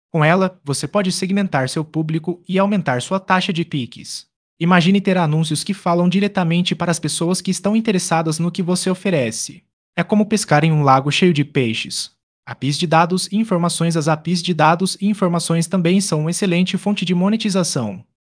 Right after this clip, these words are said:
Você pode acessar dados valiosos e vendê-los ou usá-los para melhorar seus serviços. Por exemplo, a api do Open Weather Map fornece dados climáticos. Se você tem um site sobre turismo,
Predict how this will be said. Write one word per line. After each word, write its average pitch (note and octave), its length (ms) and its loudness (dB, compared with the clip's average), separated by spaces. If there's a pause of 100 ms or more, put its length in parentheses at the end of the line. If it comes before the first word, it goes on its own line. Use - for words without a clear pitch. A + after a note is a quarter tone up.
(200)
Você B2+ 180 0
pode F3+ 220 4
acessar D#3 420 2
dados C#3+ 320 2
valiosos D#3+ 580 4
e F3 80 0
vendê-los D3+ 600 2
ou F#3+ 100 2
usá-los C#3+ 400 2
para E3+ 160 0
melhorar E3 400 4
seus C3 220 -2
serviços. - 800 -4 (280)
Por D#3+ 100 -2
exemplo, E3+ 460 0
a F3 80 2
api F3 260 0
do C#3 140 -2
Open D#3+ 220 0
Weather E3+ 340 2
Map F3+ 220 2
fornece D#3 440 -2
dados B2+ 300 -2
climáticos. - 880 -4 (340)
Se - 80 -2
você C#3 240 2
tem F#3+ 160 4
um F#3+ 80 6
site F3 400 2
sobre E3 320 0
turismo, D#3 640 0